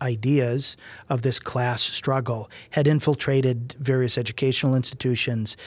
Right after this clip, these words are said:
as well as Hollywood. But likewise, it was tough in many situations in the church. There was this movement in Latin America called liberation theology, which was trying to wed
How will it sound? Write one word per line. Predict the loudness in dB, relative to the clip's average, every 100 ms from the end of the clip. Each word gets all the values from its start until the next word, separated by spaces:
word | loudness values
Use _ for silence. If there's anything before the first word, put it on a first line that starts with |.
| -18 -8 -4
as | 0
well | 0 0
as | -2
Hollywood. | -2 0 0 0 -2 -6 -8 -12 -18 -20 -20 -20 -20 -20 0
But | 4
likewise, | 6 4 6 4 4 0
it | 0 2
was | 2 2
tough | 4 4 4
in | 2 4
many | 4 2 0
situations | -2 -2 2 2 2 0
in | 0
the | 0
church. | 0 2 4 4 0 2
There |
was | 2 2
this | 0 0
movement | 2 4 4 4 2 2 0 -6 -20 -20 -16 -2
in | 2
Latin | 4 2 2 0
America | 2 4 2 0 -6
called | -4 -2 0
liberation | 0 2 2 2 0
theology, | -2 -4 -4 -2 -2 -2 -2 -4 -12 -6
which | -2 0 0
was | 0
trying | 2 2 2
to | 0 -2
wed | 2 4 4 2 0 0 0